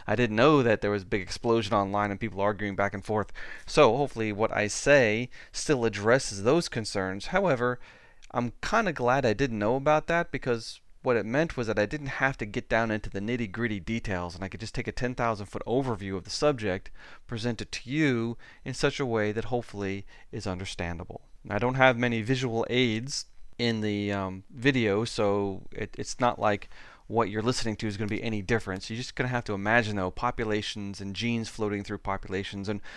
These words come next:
when I do that, what I imagine is a bunch of dots on a screen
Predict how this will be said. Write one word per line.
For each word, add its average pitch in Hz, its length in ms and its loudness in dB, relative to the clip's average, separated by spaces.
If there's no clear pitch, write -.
when 127 160 4
I 147 100 8
do 135 160 2
that, 120 200 4
what 110 100 0
I 117 140 4
imagine 113 460 2
is 101 440 2
a 104 80 -4
bunch 127 280 4
of 95 220 -8
dots 113 320 2
on 101 140 0
a 95 40 -2
screen 101 680 -2